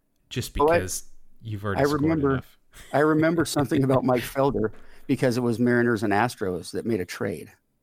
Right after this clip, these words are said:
Speaker 1: Oh, that's right. He was on the Astros, too. That's
Speaker 2: Yeah,
Speaker 1: right.
Speaker 2: they wanted Eric Anthony, who was a big draft pick, power hitter. And they gave up to get him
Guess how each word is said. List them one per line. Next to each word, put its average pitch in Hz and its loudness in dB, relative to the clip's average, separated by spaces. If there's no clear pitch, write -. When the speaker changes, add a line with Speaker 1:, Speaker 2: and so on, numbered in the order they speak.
Speaker 1:
Oh, 143 4
that's 117 -4
right. 190 -2
He 107 -4
was 104 -6
on 101 -4
the 101 -4
Astros, 104 -4
too. 90 -10
That's 87 -2
Speaker 2:
Yeah, 120 4
Speaker 1:
right. 120 -6
Speaker 2:
they 135 4
wanted 180 4
Eric 139 4
Anthony, 143 0
who 123 0
was 110 -2
a 107 -6
big 113 -2
draft 120 -2
pick, 98 -4
power 117 2
hitter. - -10
And 117 0
they 143 2
gave 147 4
up 135 0
to 117 -2
get 135 2
him 120 0